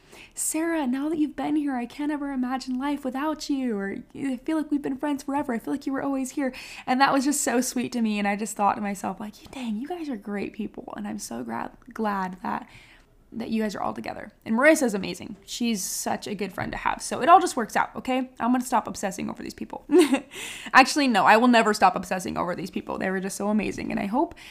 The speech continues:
that they are listening to this podcast to hear it and know that I just love them. They took my heart. <laughs> Um, so what else did we do? I w-, went and took Marissa and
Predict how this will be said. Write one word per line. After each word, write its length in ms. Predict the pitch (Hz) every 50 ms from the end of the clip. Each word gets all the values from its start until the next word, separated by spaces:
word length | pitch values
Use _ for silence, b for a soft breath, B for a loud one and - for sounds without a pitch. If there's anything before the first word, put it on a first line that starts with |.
| B B B
that 120 | - 233 -
they 120 | 226 220
are 80 | 208 202
listening 340 | 214 - 285 - 294 269 277
to 40 | 294
this 100 | 262 262
podcast 760 | - 302 247 226 226 269 269 220 233 226 - - - - -
to 520 | - - 247 226 214 202 202 202 208 208 - - _ _ -
hear 320 | 269 262 220 262 240 220 202
it 240 | 175 - - - -
and 200 | 226 214 208 220
know 300 | 214 208 202 208 220 220
that 260 | 208 208 190 190 196 -
I 100 | - 196
just 460 | 190 196 202 208 - - - - -
love 260 | - 214 208 202 196 202
them. 280 | 180 - - 208 202 - _
They 80 | 220 220
took 180 | - 240 233
my 100 | - 226
heart. 300 | 233 226 196 196 - -
<laughs> 1120 | 262 311 269 - - 311 262 220 - - - - - - - - - - - - - - -
Um, 600 | 294 294 294 285 277 262 233 220 214 220 220 - - _ _ _ _ _ _ _ _ - - _ -
so 960 | 240 - - - - 302 262 247 226 220 220 220 220 220 220 226 233 247 262 269 B B
what 140 | 269 - 202
else 200 | 220 233 233 -
did 120 | - 262 220
we 120 | 240 226
do? 300 | 190 220 220 196 185 -
I 100 | - -
w-, 220 | 240 220 - -
went 180 | 226 247 254 320
and 100 | 403 392
took 380 | - - 302 269 - - - - b b b b b b b b b _ -
Marissa 800 | 247 233 233 233 233 - - 247 233 233 226 226 226 226 247 - - - -
and 760 | 233 214 214 214 214 208 202 202 196 196 190 190 196 190 -